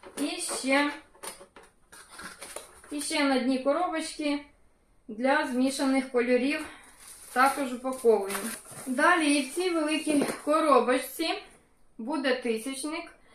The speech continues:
Е, тут замовляли економ-варіант. В економ-варіанті набагато-набагато дешевше, ще й моточками С Х С без нарізки, просто моточки. Канва шістнадцятого каунту,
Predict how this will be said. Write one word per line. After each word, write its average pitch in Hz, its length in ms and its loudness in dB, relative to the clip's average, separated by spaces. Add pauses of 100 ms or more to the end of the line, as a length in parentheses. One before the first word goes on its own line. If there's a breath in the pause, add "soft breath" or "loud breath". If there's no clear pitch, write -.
(240 soft breath)
Е, 226 220 -2
тут 277 260 -4
замовляли 269 760 4
економ-варіант. 247 1200 2
В 240 80 -6
економ-варіанті 262 1080 2
набагато-набагато 226 1200 0
дешевше, 285 680 -4
ще 269 180 -6
й 233 80 0
моточками 233 680 0
С 208 120 -6
Х 233 120 -6
С 339 280 -2
без 294 180 -6
нарізки, 285 500 -4
просто 269 420 -4
моточки. 247 840 -2 (480 loud breath)
Канва 294 360 2
шістнадцятого 233 840 0
каунту, 214 580 0